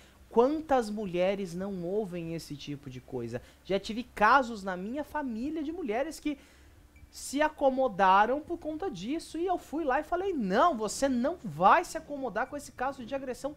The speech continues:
nunca. Tem que expor sim, tem que ir atrás de ajuda sim. Você não merece passar por isso. O que você merece é outra coisa. Você merece ser feliz, você merece estar em paz. E se tiver com alguém, alguém que te ama e cuide de você. E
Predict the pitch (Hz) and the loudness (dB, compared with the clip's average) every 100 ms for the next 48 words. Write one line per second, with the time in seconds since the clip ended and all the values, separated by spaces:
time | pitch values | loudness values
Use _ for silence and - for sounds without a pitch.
0 | - _ - 220 240 285 349 381 - 165 | -12 _ -12 -6 -2 0 -2 -4 0 0
1 | 113 - - - 320 359 339 - - 311 | -2 -12 -14 -8 -6 -4 -6 -8 -6 -6
2 | 302 - - 247 339 359 180 - - - | -6 -10 -10 -6 -4 -4 -8 -10 -20 -20
3 | - 330 330 320 302 294 277 254 277 330 | -10 -8 -4 -4 -2 -4 -2 -4 -2 -4
4 | - - - 277 349 381 294 170 113 _ | -4 -14 -8 -4 -4 -4 -6 -6 -10 _
5 | _ _ _ _ 208 - 220 240 160 123 | _ _ _ _ -18 -14 -12 -10 -8 -10
6 | 113 - 120 127 127 113 - - 185 - | -12 -18 -18 -16 -16 -16 -16 -14 -8 -4
7 | 320 262 - 147 120 156 247 139 117 170 | 0 -2 -2 -8 -6 -4 -4 -8 -10 -10
8 | 392 - 196 127 110 - _ _ - 127 | -12 -8 -8 -8 -12 -20 _ _ -18 -14
9 | 156 143 139 170 156 - 190 - 208 151 | -12 -10 -10 -10 -14 -16 -16 -16 -18 -16
10 | 123 127 117 _ _ _ - 123 139 139 | -16 -16 -16 _ _ _ -20 -16 -14 -10
11 | 156 160 - - 165 143 - - 180 190 | -12 -12 -12 -8 -8 -10 -10 -2 -2 -2
12 | - _ _ _ - 285 330 311 - 165 | -6 _ _ _ -8 -6 -6 -12 -12 -6
13 | 220 247 214 180 139 131 247 302 262 277 | -6 -6 -10 -10 -10 -6 -6 -6 -10 -10
14 | - 262 - 254 302 262 262 269 294 381 | -12 -12 -8 -8 -8 -12 -10 -10 -10 -10
15 | - 269 | -10 -10